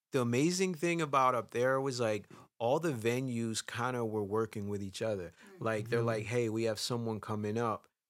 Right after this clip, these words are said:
Speaker 1: We'll give him a show here. Can you give him a," I know. I'm
Speaker 3: Wow.
Speaker 1: like, "What?"
Speaker 3: That's dope.
Speaker 1: That's beautiful. That's how it
Speaker 3: Yeah.
Speaker 1: should work.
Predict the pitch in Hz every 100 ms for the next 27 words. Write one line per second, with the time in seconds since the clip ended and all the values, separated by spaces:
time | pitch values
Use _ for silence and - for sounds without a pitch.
0 | - 120 120 123 107 113 104 - 113 104
1 | 117 120 113 101 110 113 113 117 104 107
2 | 101 _ _ _ _ 117 117 120 160 277
3 | 302 104 98 135 196 170 127 120 156 233
4 | 302 - - - 113 - 120 113 - 143
5 | 147 - 143 254 311 - 110 117 120 180
6 | 190 - 311 311 147 113 90